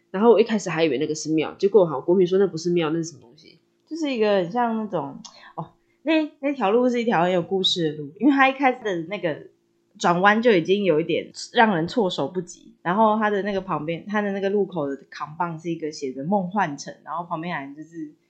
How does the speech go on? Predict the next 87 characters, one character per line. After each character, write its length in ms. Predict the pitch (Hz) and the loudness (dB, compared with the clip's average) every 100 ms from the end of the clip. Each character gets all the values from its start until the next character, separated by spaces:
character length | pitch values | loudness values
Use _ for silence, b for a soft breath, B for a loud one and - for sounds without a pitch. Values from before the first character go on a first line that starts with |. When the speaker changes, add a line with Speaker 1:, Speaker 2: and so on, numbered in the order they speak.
| - | -6
Speaker 1:
霓 180 | 185 190 | 0 0
虹 240 | 185 165 | 0 -2
灯。 240 | 170 170 180 | 2 0 4
Speaker 2:
对， 120 | 226 | 4
对， 200 | 214 196 | 4 2
对， 120 | 190 | 2
对， 160 | 185 165 | 2 0
很 100 | 147 | -2
像 180 | 220 214 | -4 -4
那 140 | 190 | -4
种， 100 | 175 - _ - | -8 -14 _ 0
反 100 | 185 | 2
正 80 | 233 | 2
是 80 | |
卡， 240 | 285 190 - | 0 -2 2
它 80 | 269 | 2
其 120 | 220 | 2
实 60 | 165 | 0
就 80 | 196 | 0
是 80 | 214 | -2
个 100 | 165 | -4
卡 240 | - 131 | -4 -6
拉 120 | 147 151 | -2 -2
OK， 280 | 151 - | -2 -6
有 100 | 190 | -2
点 100 | 214 | -2
像 160 | 165 196 | -2 -8
那 80 | 196 | -10
种 120 | - | -8
越 200 | 208 165 | -2 -2
南 180 | - 92 _ - | -2 -14 _ -16
卡 180 | 135 | -12
拉 100 | 135 | -6
OK 360 | 147 156 - 151 | -4 -4 -8 -12
的 80 | 147 | -12
那 80 | - | -14
种 80 | 147 | -14
感 120 | - 226 | -16 -18
觉。 100 | _ _ _ _ _ _ - | _ _ _ _ _ _ -6
然 120 | 180 | -2
后 60 | 233 | 2
一 80 | 226 | 0
开 240 | 233 220 | 2 -2
始 160 | 196 165 | -2 -12
转 200 | - - | -12 -8
进 200 | 190 170 | -6 -6
去 180 | 208 | -4
的 100 | 165 | -4
时 100 | 156 | -2
候， 240 | 175 165 - | -2 -2 -2
我 80 | 170 | -2
本 120 | 175 | 0
来， 140 | 156 | 0
我 100 | - 226 | 0 2
本 200 | 208 165 | 2 2
来 240 | 147 135 - | 0 -2 -10
下 300 | - 240 202 | 2 4 4
意 180 | 208 190 | 4 -4
识 220 | 220 175 | -4 -4
以 140 | 143 | -2
为 100 | 143 | -4
会 160 | 180 170 | -2 -4
是 120 | 170 | -4
庙， 260 | 160 151 - - | -8 -8 -14 -6
然 140 | 160 | -2
后 60 | 226 | 6
后 80 | 226 | 6
来 100 | 180 | 6
发 160 | 208 | 2
现 160 | 220 196 | 0 -2
不 160 | - | -4
是， 240 | 156 - 190 | -12 -8 -8
还 100 | 156 | -8
想 140 | 156 | -12
说， 80 | 165 | -6
哦， 260 | - 415 480 | -2 -2 0
太 180 | 349 294 | 2 6
好 240 | 226 170 | 6 6
了， 240 | 175 175 196 _ - | 4 0 -6 _ -2
不 80 | 208 | 0
是 220 | 220 277 | 2 2
庙。 280 | 254 269 214 | 4 6 6
Speaker 1:
没 80 | 196 | 6
有 120 | 202 | 4
那 80 | 202 | 4
么 100 | 202 | 2
恐 200 | 196 185 | 0 -4